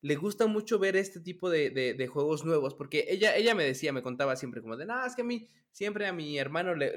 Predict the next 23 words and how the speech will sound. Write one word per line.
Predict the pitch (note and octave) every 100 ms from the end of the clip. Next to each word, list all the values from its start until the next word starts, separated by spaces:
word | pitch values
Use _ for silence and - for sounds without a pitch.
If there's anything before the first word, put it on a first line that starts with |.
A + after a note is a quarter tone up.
| B2
o | -
sea, | C3+
por | C3
ejemplo, | C3+ A#2
no | A#2
sé, | A#2
cuando | A#2 A2+
jugaba, | B2+ B2+ C3+ B2+
mi | D3 D3+
hermana, | F3 F#3 B2 - _ _
porque | - A#2+
su | C#3
hermana | C#3 D3
jugaba | B2 B2 B2+
Oblivion, | B2 F3 D3 B2 -
por | A2+
ejemplo, | A#2 A2 G#2+
¿no? | - _ _ _ _ _ _
Que | D3
no | E3+
es | F#3
tan | F#3+ F3+
viejo, | A3+ C4+ C3 -